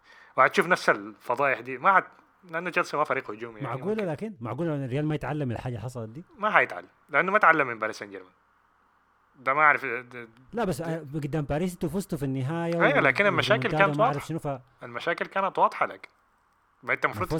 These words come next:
Speaker 1: تتعلم
Speaker 2: بيغطي
Speaker 1: الحاجة
Speaker 2: عليها.
Speaker 1: دي. لا، ما بيغطي عليك المدرب، أنت بيغطي عليك أنت كجمهور يعني. ما بتفهم في الكورة يعني. <laughs> لكن أنا ما ممكن، أنا، أنا ما بعتبر نفسي بفهم في الكورة كتير وشايف المش-، المشاكل دي يعني.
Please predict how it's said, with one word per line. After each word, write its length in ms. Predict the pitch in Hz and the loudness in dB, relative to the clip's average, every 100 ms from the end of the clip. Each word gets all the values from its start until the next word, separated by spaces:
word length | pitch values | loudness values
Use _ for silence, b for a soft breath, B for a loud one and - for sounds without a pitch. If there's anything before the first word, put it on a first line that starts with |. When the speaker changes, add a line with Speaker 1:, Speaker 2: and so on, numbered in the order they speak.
| 143 | 8
Speaker 1:
تتعلم 100 | 196 | 8
Speaker 2:
بيغطي 140 | 139 117 | 4 2
Speaker 1:
الحاجة 120 | 117 | 2
Speaker 2:
عليها. 140 | - | 0
Speaker 1:
دي. 400 | 98 - _ 131 | -2 -12 _ -2
لا، 120 | 147 156 | 0 2
ما 140 | 185 | 2
بيغطي 360 | 214 208 208 135 | 2 2 4 4
عليك 220 | 139 131 | 4 0
المدرب، 440 | 123 123 127 113 | 0 0 2 0
أنت 180 | 113 110 | -4 -12
بيغطي 320 | 110 131 - | -10 -6 -2
عليك 260 | 135 156 147 | 0 -2 -6
أنت 260 | 135 - | -10 -8
كجمهور 680 | 139 127 107 107 113 143 156 | -6 -8 -12 -14 -8 -4 -4
يعني. 180 | 92 - B B B B B | -6 -16 B B B B B
ما 60 | 120 | -4
بتفهم 320 | 127 139 147 | 0 2 2
في 80 | 120 | 0
الكورة 320 | 107 123 113 | -6 -2 0
يعني. 280 | 110 - - - | -2 -4 -16 -20
<laughs> 200 | - - | -20 -4
لكن 160 | 131 151 | 0 4
أنا 100 | 170 | 6
ما 120 | 185 | 4
ممكن، 300 | 196 165 135 | 4 0 -2
أنا، 260 | 147 135 127 127 127 131 127 127 | -2 0 -2 -4 -12 -16 -14 -2
أنا 100 | 139 | 4
ما 80 | |
بعتبر 300 | 185 190 143 | 4 4 0
نفسي 220 | 123 - 127 | -4 -4 -2
بفهم 220 | 131 117 | -2 -4
في 60 | 117 | -6
الكورة 260 | 127 131 | -6 -6
كتير 240 | 120 139 131 | -6 -6 -4
وشايف 260 | 131 131 | -2 -4
المش-، 340 | 113 107 - 139 | -6 -10 -16 -18
المشاكل 640 | 131 - 127 127 120 113 | -16 -8 -8 -8 -10 -10
دي 100 | 127 | -10
يعني. 160 | 131 | -10